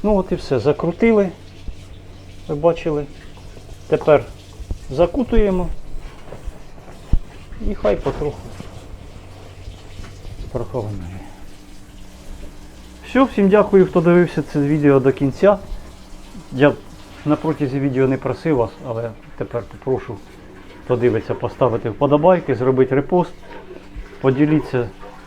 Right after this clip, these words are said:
з друзями, знайомими. Всім дякую, до побачення. В кого є якісь цікаві рецепти, пишіть в коментарях, будемо закривати по вашому рецепту.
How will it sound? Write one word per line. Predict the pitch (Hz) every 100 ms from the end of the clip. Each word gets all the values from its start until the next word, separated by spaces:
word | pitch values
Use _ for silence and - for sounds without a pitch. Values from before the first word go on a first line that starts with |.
| -
з | 131
друзями, | 156 151 127 117
знайомими. | 107 143 180 175 156 143 - - - - - - - - -
Всім | - 131
дякую, | 127 165 156 131
до | 131
побачення. | 127 107 101 - 98 104 - - 233 226 214 208 175 - 180 - - - _ _ - - - - - -
В | -
кого | - 240 220
є | 214 -
якісь | 180 185 170
цікаві | - 175 185 170
рецепти, | 160 165 196 185 - 151 131 - - - - - - - - 139 -
пишіть | 185 185 254
в | -
коментарях, | 208 202 190 180 180 170 170 -
будемо | 139 165 147 139 131 - - - - - -
закривати | 123 143 151 151 156 139 120 - - - - - - - - - - - - - -
по | 151
вашому | 151 139 - 135
рецепту. | 123 123 127 117 - -